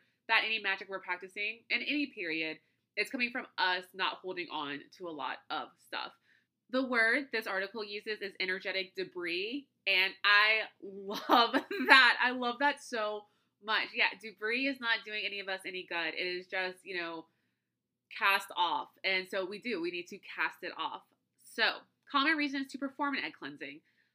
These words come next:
Uh, just for daily maintenance of your energetic hygiene, after any kind of trauma, a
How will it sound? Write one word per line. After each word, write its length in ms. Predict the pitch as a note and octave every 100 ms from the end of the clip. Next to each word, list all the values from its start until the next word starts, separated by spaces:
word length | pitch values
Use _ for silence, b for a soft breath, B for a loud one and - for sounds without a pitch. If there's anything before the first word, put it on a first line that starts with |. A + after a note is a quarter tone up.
| _
Uh, 480 | G3+ G3 G3 F#3+ F#3+ - _
just 300 | - B3 B3+
for 180 | - C#4
daily 320 | C4 A#3+ B3 A3
maintenance 440 | G#3+ G3 C4 C4+ -
of 240 | G3 G3
your 360 | G3+ G3 G3 F#3+
energetic 380 | F#3+ F#3+ F#3 F#3
hygiene, 640 | A3 A#3 A3+ A#3+ A#3 A3+ A3 _ _ _ _
after 400 | G3 G3 - G#3+
any 240 | - A#3+ B3
kind 160 | C4
of 80 | B3 - _
trauma, 520 | A#3 A3+ A3 A3+
a 60 | G#3+